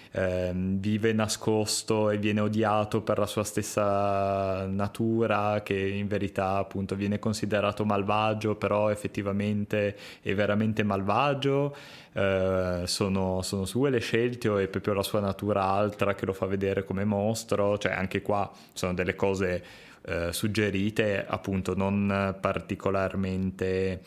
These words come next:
eh, originali, perché di nuovo racconti di, di vampiri gay anche prima de-, di Intervista col vampiro, no? Di questi amori impossibili proprio per, eh, per l-,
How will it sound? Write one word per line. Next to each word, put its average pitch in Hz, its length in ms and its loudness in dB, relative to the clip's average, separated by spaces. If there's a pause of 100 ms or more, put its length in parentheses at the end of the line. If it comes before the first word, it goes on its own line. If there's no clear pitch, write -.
(300)
eh, 90 200 -2
originali, 95 800 0
perché 98 280 -4
di 92 120 -4
nuovo 95 400 2
racconti 95 600 -2
di, 92 200 -2
di 92 120 -4
vampiri 95 500 0
gay 101 360 0
anche 101 280 0
prima 104 520 0
de-, 98 360 0
di - 760 -8
Intervista 98 520 -2
col 95 160 -2
vampiro, 98 680 0
no? 92 180 -2
Di 92 120 -4
questi - 300 -4
amori 101 380 2
impossibili 101 800 -2
proprio 95 540 0
per, 92 760 -4
eh, 95 60 -4
per 95 280 -4
l-, 95 460 -6